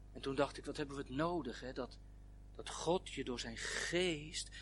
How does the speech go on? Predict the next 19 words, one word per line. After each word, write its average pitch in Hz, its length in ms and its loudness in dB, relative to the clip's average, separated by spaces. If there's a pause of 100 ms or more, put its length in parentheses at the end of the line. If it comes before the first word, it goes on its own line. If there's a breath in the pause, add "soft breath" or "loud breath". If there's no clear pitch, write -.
(140 loud breath)
een - 140 -10
hart - 420 2
geeft. - 560 -8 (360 loud breath)
Wat, 120 260 0
wat 127 180 0
op - 120 -6
de 123 120 6
dingen 151 260 4
van 139 140 -2
de - 200 -2
eeuwigheid 190 720 0
is - 140 -4
betrokken. - 500 -12 (840)
Want - 140 -6
gemeente, 156 320 2
voor 175 340 6
je 185 60 4
het 180 120 -2
weet, 151 520 -6